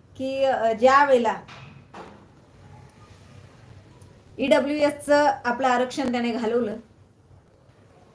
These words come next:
त्या कोठ्यातनं आपल्या मुलांना वगळण्यात आलं आणि हे ज्या वेळेला समाजाच्या लक्षात आलं की त्यांची सतरा लोकं,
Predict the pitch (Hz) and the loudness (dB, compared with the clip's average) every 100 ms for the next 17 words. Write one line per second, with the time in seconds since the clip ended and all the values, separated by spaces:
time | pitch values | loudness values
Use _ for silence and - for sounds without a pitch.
0 | _ _ _ _ - 262 277 269 262 277 | _ _ _ _ -2 0 2 4 2 2
1 | 269 285 262 262 254 240 233 240 240 240 | -2 -2 -2 -2 -2 0 0 0 0 -2
2 | 247 - - - _ _ _ _ _ - | -6 -12 -20 -20 _ _ _ _ _ -6
3 | 233 254 285 302 302 220 208 233 - _ | 2 2 4 0 0 0 -2 -8 -16 _
4 | _ _ _ _ _ _ _ _ _ - | _ _ _ _ _ _ _ _ _ -20
5 | - _ - _ _ _ - _ - - | -20 _ -20 _ _ _ -20 _ -20 -6
6 | 240 269 311 339 330 - 294 339 349 330 | 0 2 2 0 -2 0 6 6 6 4
7 | 320 320 330 - 294 277 302 339 339 294 | 6 4 4 0 0 2 2 2 0 -2
8 | - 226 220 208 214 262 269 247 302 - | -2 -2 -2 -4 -6 -4 -2 -2 -6 -4
9 | 269 - 262 294 370 381 370 349 | -4 -2 2 6 8 6 6 4